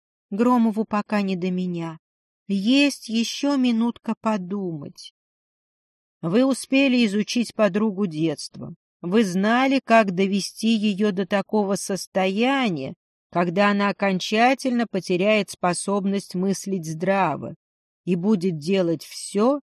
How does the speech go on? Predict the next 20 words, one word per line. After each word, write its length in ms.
лишь 360
бы 160
ее 400
оставили 600
в 160
покое. 680
Покой 460
будет 460
потом, 920
когда 420
все 380
уберутся 680
из 340
дома. 600
Теперь 460
Гарик 520
точно 580
избавится 680
от 100
всех. 480